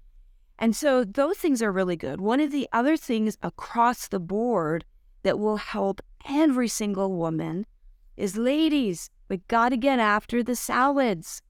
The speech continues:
And we're not talking about a little tiny side salad with two pieces of lettuce and a slice of tomato and cucumber.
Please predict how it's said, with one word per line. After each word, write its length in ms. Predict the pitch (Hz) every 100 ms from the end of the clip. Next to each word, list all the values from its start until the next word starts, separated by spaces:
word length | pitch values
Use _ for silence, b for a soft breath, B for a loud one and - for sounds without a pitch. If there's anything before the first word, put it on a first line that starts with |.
| _ _ - _ _ _ _ _ - _ -
And 180 | 240
we're 80 | 240
not 300 | 240 262 320
talking 420 | - 294 285 311
about 220 | 277 262 240
a 80 |
little 280 | 214 233 254
tiny 520 | 240 - 240 233 240
side 420 | 220 - 185 202 196
salad 400 | - 190 196 190
with 140 | 175
two 180 | - 214
pieces 420 | - 214 - 202
of 120 | 196
lettuce 440 | 175 175 175 175 -
and 140 | 160
a 60 | 151 -
slice 380 | - - 180 -
of 80 |
tomato 380 | 175 185 175 175
and 120 | 165
cucumber. 680 | 165 240 233 - 151 - -